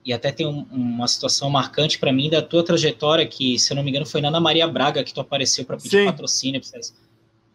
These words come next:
Speaker 1: Cara, aquilo pra mim foi um, bugou meu cérebro quando eu vi aquilo, tá ligado? Tipo, o cara tá lá na, na Globo, velho,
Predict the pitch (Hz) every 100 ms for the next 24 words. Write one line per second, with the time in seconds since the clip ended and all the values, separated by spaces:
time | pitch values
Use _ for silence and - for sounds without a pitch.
0 | _ - 339 185 226 240 247 214 247 262
1 | 269 269 269 262 254 247 233 226 208 170
2 | 170 226 254 240 202 180 - 175 160 135
3 | 151 151 143 156 156 143 127 131 127 147
4 | - - - - 208 226 - 202 175 190
5 | 247 247 240 233 233 175 202 240 165 -
6 | 110 110